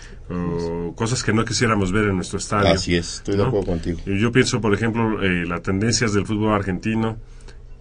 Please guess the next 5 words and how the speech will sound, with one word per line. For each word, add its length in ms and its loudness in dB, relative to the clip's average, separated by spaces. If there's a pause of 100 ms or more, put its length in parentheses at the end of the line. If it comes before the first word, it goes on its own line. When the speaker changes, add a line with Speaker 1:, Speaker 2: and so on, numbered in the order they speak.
Speaker 1:
de 580 4
tener 600 4
estadios 560 2
sin 180 2
visitantes, 760 0